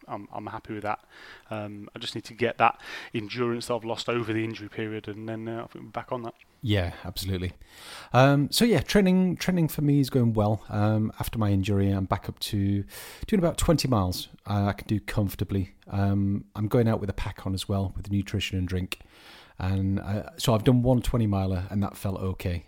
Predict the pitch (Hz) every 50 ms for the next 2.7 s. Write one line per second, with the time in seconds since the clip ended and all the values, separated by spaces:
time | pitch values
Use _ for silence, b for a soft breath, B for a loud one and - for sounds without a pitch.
0 | - - 92 92 92 92 92 101 101 101 98 98 101 101 107 - 98 110 110 110
1 | 110 107 101 - - 104 90 90 90 92 87 - - - - - 104 98 98 90
2 | 82 85 92 - - - - - 101 98 101 98 -